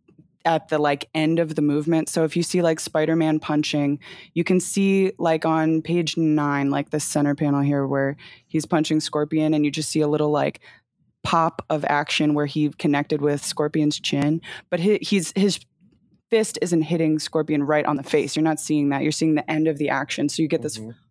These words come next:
Speaker 1: idea of the full action there. And it happens so many times on nine and ten, like Scorpion's tail here and, like, whipping. It's always at the end of the movement. So you kind of get the idea of the full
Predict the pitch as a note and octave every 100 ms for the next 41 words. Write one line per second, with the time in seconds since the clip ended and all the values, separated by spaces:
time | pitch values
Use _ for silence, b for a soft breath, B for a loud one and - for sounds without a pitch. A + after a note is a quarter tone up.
0 | _ _ - F3 D#3+ F#3 F3+ D#3+ D3+ E3
1 | - - D#3+ D#3 - C#3+ D3+ - F#3 F#3+
2 | G3+ A3 A3+ B B B F3 F3 E3 F3
3 | F3 F#3 F3 - - - - G3+ G3 F3+
4 | E3 D#3 D3+ D3 D3 - D3 C#3+ C#3 C#3+
5 | C#3 C#3+ C#3 C#3+ D3+ D3+ - D#3+ D3+ D3+
6 | D3+ - F#3+ F3+ E3+ F3 D#3+ D#3 D#3 -
7 | b _ _ - D#3+ D#3 D3 D#3 D#3 D#3+
8 | D#3 D#3+ E3+ E3+ F3 E3+ D#3+ D#3 D3+ D3
9 | D3 D3 D3 C#3+ C#3 - - D3 - D3+
10 | C#3 D3+ C#3 C#3 C3+ C#3+ C#3 C3 C#3 -
11 | C#3 C3 C3 C#3